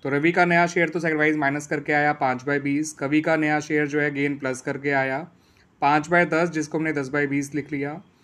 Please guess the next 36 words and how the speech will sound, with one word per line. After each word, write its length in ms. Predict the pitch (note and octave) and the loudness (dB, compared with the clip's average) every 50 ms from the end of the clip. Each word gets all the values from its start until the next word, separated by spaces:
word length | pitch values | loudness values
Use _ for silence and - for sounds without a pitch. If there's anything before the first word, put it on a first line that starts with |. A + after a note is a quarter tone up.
| _ _ _ _ _ _ | _ _ _ _ _ _
शैल 300 | - - E3 D#3+ E3 F3 | -6 0 2 4 4 4
का 140 | F3 G3 F#3+ | 4 4 4
नया 220 | F#3 F3+ F3 F3 | 6 6 4 4
शेयर 220 | E3+ F3 F3 E3 - | 4 4 2 2 2
तो 60 | E3+ | 0
हमें 120 | E3+ E3+ | 0 0
पता 200 | D#3 D3+ D3 D#3 | 0 0 0 2
ही 140 | D#3 D#3+ D#3+ | 0 2 2
है 120 | D#3+ D#3+ D#3+ | 0 0 0
वन 220 | D3+ D3+ D3+ D3 | 0 -2 -2 -4
फोर्थ, 420 | D3 - D3+ D3+ E3+ F3 F3 - | -2 -2 0 0 0 -2 -6 -8
जिसको 220 | - C#3 C3+ - D3+ | -8 -8 -4 -4 -2
हमने 140 | D3+ D#3 D3+ | -2 -2 0
पाँच 280 | D3+ C3+ C3+ C3+ B2+ | 0 -2 -2 -2 -2
बाय 160 | C3 C#3+ D3 | -2 -4 -2
बीस 260 | C3+ C#3+ C#3+ C#3 C#3+ D3+ | -2 -2 -4 -4 -6 -8
लिख 160 | C#3 C#3 C#3+ | -8 -6 -4
लिया। 340 | C#3 C#3 C3+ C3+ C#3+ E3+ - _ _ _ _ _ _ _ _ _ _ _ _ | -4 -4 -4 -4 -6 -10 -14 _ _ _ _ _ _ _ _ _ _ _ _
तो 80 | D#3 D3+ | -2 0
नया 200 | D#3+ D#3+ F3 F#3 | 4 4 6 6
रेशियो 300 | F#3 F3 F3 - F#3+ F3+ | 4 2 0 -2 -4 -4
पाँच 340 | - D#3+ D3+ D#3 D#3 D3+ | -2 0 0 0 0 0
दस 260 | D3+ E3 D#3+ D#3 - - | 0 -2 -2 -2 -2 0
पाँच 260 | C#3+ C#3+ D3 C#3+ D3+ | 0 2 2 2 0
आ 100 | D3 C#3+ | 0 0
गया, 220 | C#3+ D3 D3+ D3+ D3 | 0 0 -2 -2 -4
जिसको 280 | C#3+ C3 - - D3+ | -6 -10 -6 -6 -4
हम 100 | D3 D3 | -4 -2
वन 200 | C#3 C3+ C3+ B2+ | -4 -4 -6 -4
टू 100 | B2 C#3 | -6 -6
वन 200 | B2+ B2+ B2 A#2+ | -4 -4 -6 -6
भी 100 | A#2+ B2 | -8 -10
कह 160 | B2 A#2 A2 | -8 -8 -10
सकते 320 | G#2+ - - _ _ - G#2+ | -10 -12 -18 _ _ -16 -14
हैं 80 | G#2 | -14
बच्चों। 340 | G#2 G#2 - - A2+ G#2 G2+ | -14 -16 -18 -20 -20 -20 -20